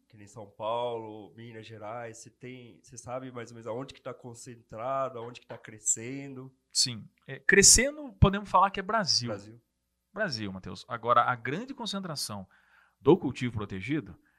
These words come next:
Speaker 2: gente, aí é locomotiva, né? São Paulo é que move, é, é, o nosso país, mas a grande concentração tá na região sudeste. Esse é, é, é, é dados que a gente tem aí,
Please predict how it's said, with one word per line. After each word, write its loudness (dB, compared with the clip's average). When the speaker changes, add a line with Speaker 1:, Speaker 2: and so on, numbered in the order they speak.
Speaker 2:
gente, -12
aí -8
é -6
locomotiva, -10
né? -12
São -12
Paulo 4
é -8
que -12
move, -6
é, -12
é, -18
o -16
nosso -6
país, -8
mas -10
a -10
grande -12
concentração -12
tá -10
na -8
região -10
sudeste. -14
Esse -2
é, -4
é, -10
é, -10
é -12
dados 6
que -10
a -6
gente -12
tem -8
aí, -10